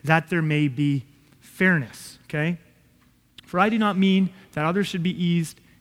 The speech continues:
and you burdened." Here's another fear I think we have. If we're gonna give like the Macedonians, we have to give absolutely everything we have. And I love Paul is so gracious that he has this piece in this passage.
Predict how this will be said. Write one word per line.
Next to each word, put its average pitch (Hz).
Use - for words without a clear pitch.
and 156
you 151
burdened." 135
Here's 202
another 185
fear 160
I 143
think 139
we 143
have. 135
If 147
we're 185
gonna 190
give 180
like 180
the 170
Macedonians, 156
we 160
have 170
to 170
give 151
absolutely 160
everything 156
we 143
have. 113
And 147
I 156
love 156
Paul 175
is 147
so 180
gracious 156
that 160
he 160
has 156
this 151
piece 170
in 147
this 151
passage. 190